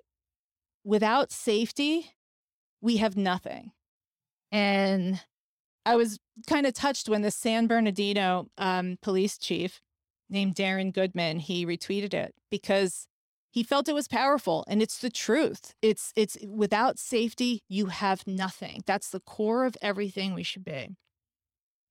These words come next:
So if you ever wanna move to California for some reason, go to where, go to where Chief Goodman is. I believe it's Upland, California, because he doesn't take crap, and, um, he believes in law and order. But I, I mean, I wish L A well. I do. And I,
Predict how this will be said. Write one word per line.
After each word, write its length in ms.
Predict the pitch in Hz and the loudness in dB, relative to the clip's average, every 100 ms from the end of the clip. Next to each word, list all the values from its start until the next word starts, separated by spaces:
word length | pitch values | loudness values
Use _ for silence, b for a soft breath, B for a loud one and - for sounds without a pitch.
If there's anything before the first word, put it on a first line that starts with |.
| _ - | _ -4
So 220 | 226 214 | 0 2
if 140 | 196 | 0
you 120 | 196 - | -2 -2
ever 260 | 254 262 | 0 2
wanna 280 | 220 240 262 | 4 4 4
move 160 | 202 185 | 2 0
to 80 | - | -2
California 580 | 175 180 196 185 180 - - | -2 0 0 0 -2 -6 -12
for 80 | 185 | -6
some 240 | 202 180 | -4 0
reason, 300 | 190 180 180 B B B | 0 0 -4 B B B
go 160 | 285 349 | 4 6
to 80 | |
where, 240 | 370 339 302 233 | 6 4 2 2
go 200 | 277 339 | 4 6
to 80 | 349 | 4
where 140 | 311 | 2
Chief 380 | - - 302 - | 0 2 2 2
Goodman 360 | 254 233 233 | 2 4 6
is. 120 | 208 202 | 6 4
I 120 | 202 | 2
believe 240 | 220 226 | 4 4
it's 140 | 220 - | 2 2
Upland, 440 | 233 - 214 202 - | 0 4 2 2 0
California, 600 | 208 196 - 208 190 160 B B | 2 2 2 0 0 -6 B B
because 240 | 247 233 - | 0 0 2
he 100 | 269 | 0
doesn't 300 | 277 262 247 | 0 0 0
take 260 | 254 214 | 0 -2
crap, 360 | - 214 156 - - - | 0 0 2 -2 -6 0
and, 280 | 202 190 196 | 2 4 2
um, 460 | 190 185 185 185 - _ _ _ _ - | 0 0 -2 -4 -8 _ _ _ _ 0
he 100 | 220 | 2
believes 380 | 220 226 226 | 4 4 4
in 140 | 202 185 | 2 2
law 160 | 170 | 0
and 80 | 170 | 0
order. 280 | 156 - 170 | 0 2 2
But 180 | 196 147 | 0 2
I, 200 | 190 - - - | 2 0 -4 4
I 80 | |
mean, 160 | 285 277 262 | 4 4 2
I 100 | 269 | 2
wish 240 | 311 320 | 2 2
L 220 | 320 294 | 4 4
A 120 | 254 247 | 4 4
well. 340 | 196 202 180 | 4 4 2
I 160 | 170 185 | 2 0
do. 320 | 196 208 180 | 2 2 4
And 120 | 190 | 2
I, 200 | 190 | 0